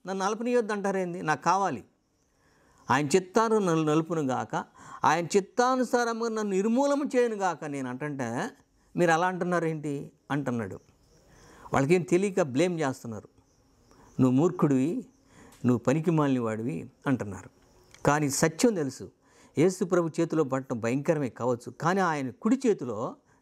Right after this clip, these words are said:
దీర్ఘాయువును, ఆయన ఎడమ చేతిలో ద-, ఆ అన్ని, ఆ శోధన సహించిన తర్వాత యోబు స్వతంత్రించుకున్నాడు. శోధన ఎంత, ఎంతసేపు ఉంటుందండి? క్షణకాలం ఉండే శోధన.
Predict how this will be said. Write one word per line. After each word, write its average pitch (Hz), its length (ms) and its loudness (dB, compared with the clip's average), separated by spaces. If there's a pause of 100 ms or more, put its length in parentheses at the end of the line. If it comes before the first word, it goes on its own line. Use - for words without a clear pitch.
దీర్ఘాయువును, 160 760 0 (440)
ఆయన 127 200 2
ఎడమ 160 220 2
చేతిలో 190 500 0 (420)
ద-, - 100 -14 (100)
ఆ 160 220 4
అన్ని, 233 840 2 (440)
ఆ 143 140 2
శోధన 240 460 0 (280)
సహించిన 254 580 2
తర్వాత 143 840 -2 (640)
యోబు 160 440 4
స్వతంత్రించుకున్నాడు. 156 840 -4 (440)
శోధన 165 260 4
ఎంత, 160 140 -2 (120)
ఎంతసేపు 160 320 2
ఉంటుందండి? 156 460 -2 (600)
క్షణకాలం 175 720 2
ఉండే 160 220 2
శోధన. 117 380 -4